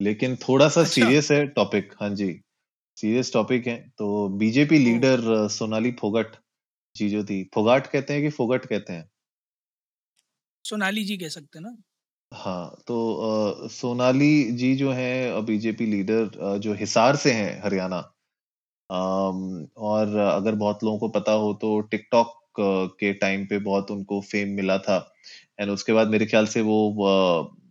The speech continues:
Speaker 1: Bigg Boss में भी आई थी शायद। तो उसके बाद, अ, अभी उनका actually, अ, गोवा में अभी, अ, उनकी अचानक से अकस्मात मृत्यु हो गई।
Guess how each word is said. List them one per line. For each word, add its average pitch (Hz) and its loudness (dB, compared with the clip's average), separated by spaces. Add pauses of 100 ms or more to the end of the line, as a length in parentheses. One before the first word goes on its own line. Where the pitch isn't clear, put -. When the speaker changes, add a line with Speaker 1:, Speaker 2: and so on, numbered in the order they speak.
(380)
Speaker 1:
Bigg 98 0 (100)
Boss 120 2
में 120 0
भी 117 2
आई 101 0
थी 101 -6
शायद। 87 -2 (1000)
तो 120 2 (500)
उसके 147 2
बाद, 123 6
अ, - 4
अभी 110 4
उनका 110 -2
actually, 107 2
अ, 87 -2
गोवा 107 2
में 113 0
अभी, 92 -4 (160)
अ, 87 -12
उनकी 101 -6
अचानक 104 -8
से - -4 (500)
अकस्मात - -4 (220)
मृत्यु 107 0
हो 95 2
गई। 82 -4